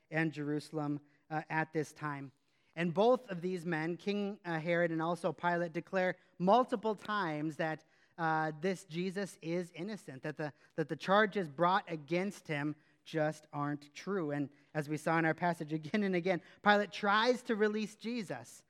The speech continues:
but the crowds and the religious rulers will have, uh, nothing of it. And eventually, after, uh, they continue to yell, Pilate caves under their pressure. And during this time, there was a tradition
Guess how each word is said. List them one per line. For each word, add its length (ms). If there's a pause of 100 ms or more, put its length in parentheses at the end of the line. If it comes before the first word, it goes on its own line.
(300)
but 100
the 80
crowds 520
and 80
the 80
religious 480
rulers 440
will 380 (240)
have, 540 (340)
uh, 180
nothing 680 (560)
of 200
it. 140 (1040)
And 140
eventually, 760
after, 640
uh, 400 (300)
they 80
continue 500
to 80
yell, 400 (120)
Pilate 580
caves 600
under 420 (340)
their 320
pressure. 500 (240)
And 120
during 220
this 160
time, 300
there 80
was 100
a 60
tradition 640